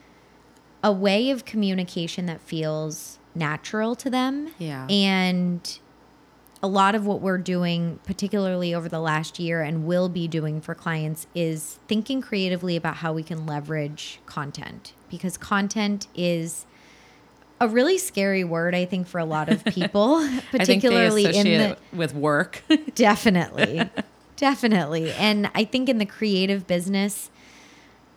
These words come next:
Speaker 1: people think of content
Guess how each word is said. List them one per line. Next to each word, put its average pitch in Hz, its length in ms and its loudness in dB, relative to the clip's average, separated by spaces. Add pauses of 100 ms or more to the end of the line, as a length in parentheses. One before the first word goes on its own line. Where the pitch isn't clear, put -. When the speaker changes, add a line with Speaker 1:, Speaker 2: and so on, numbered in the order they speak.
(100)
Speaker 1:
people 214 320 -2
think 190 540 -2 (600)
of 185 180 0
content 185 640 -2